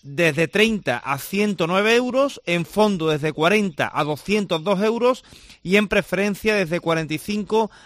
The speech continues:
a doscientos doce euros. Así que, repito, Oliva, el Betis, eh, los socios, mejor dicho, del Betis, van a disponer de diecisiete mil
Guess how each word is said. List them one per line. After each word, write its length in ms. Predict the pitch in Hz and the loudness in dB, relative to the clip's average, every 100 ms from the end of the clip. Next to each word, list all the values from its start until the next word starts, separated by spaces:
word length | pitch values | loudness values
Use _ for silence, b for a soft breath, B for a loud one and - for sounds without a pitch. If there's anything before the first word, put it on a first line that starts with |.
| B - | B 0
a 100 | 160 | 2
doscientos 760 | 156 - 214 214 190 220 147 | 0 -2 -4 -2 0 0 0
doce 380 | 175 165 - 202 | -2 -2 0 2
euros. 400 | 175 107 98 - | 2 0 -8 -14
Así 240 | - 151 | -10 -8
que, 300 | - 175 170 B B B | -2 -2 -2 B B B
repito, 680 | - 156 226 208 233 240 - | -2 0 0 -4 0 0 0
Oliva, 500 | 165 196 214 247 240 b b b | -2 -2 0 0 -2 b b b
el 160 | 180 190 | 0 2
Betis, 540 | 226 - 123 107 - - | 0 0 -10 -10 -12 -8
eh, 640 | 160 170 170 165 160 160 | -4 -2 -2 -2 -2 -4
los 180 | 160 190 | -2 0
socios, 280 | 240 226 208 | 2 2 2
mejor 220 | 190 190 | 2 2
dicho, 180 | 180 175 | 0 0
del 140 | 180 147 | -2 0
Betis, 220 | 143 147 | -2 0
van 140 | 190 | 0
a 40 | 196 | 2
disponer 500 | 180 170 196 214 - b b | -2 -2 -2 -2 -6 b b
de 300 | 143 185 190 | 0 0 0
diecisiete 880 | 151 175 190 185 - 185 - 185 185 | -6 -2 2 2 0 -4 0 0 0
mil 300 | 208 262 285 | -2 -4 -6